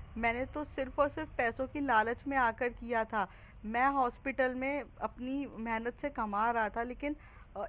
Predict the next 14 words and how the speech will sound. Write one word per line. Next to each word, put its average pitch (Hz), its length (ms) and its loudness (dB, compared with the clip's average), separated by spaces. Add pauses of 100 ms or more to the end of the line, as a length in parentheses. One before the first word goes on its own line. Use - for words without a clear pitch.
इतना - 280 2
पैसा 294 360 2
नहीं 269 280 0
मिल 277 160 0
सकता 220 400 -2
था। 226 140 2
तभी 269 260 -2
रो 269 200 0
ने 277 100 0
मुझे 269 260 -2
बोला 208 440 -2
कि 311 280 -4
अगर 277 380 -2
तू 320 260 -6